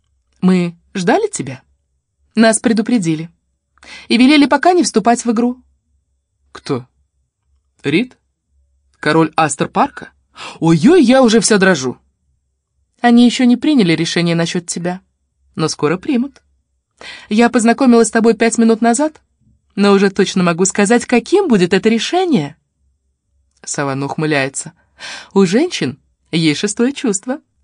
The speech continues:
Мы недолго пребываем в неведении относительно того, с кем имеем дело".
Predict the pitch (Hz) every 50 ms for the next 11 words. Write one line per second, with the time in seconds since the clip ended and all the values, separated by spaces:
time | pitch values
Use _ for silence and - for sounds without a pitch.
0 | _ _ _ _ _ _ - 349 349 330 311 240 202 202 190 175 196 180 - 196
1 | 185 190 196 196 208 208 202 202 196 208 214 220 220 247 349 349 233 185 170 160
2 | 156 - 170 165 - 190 160 190 185 185 175 - 302 381 453 - - 339 339 330
3 | 320 294 294 294 294 269 240 226 254 247 247 262 277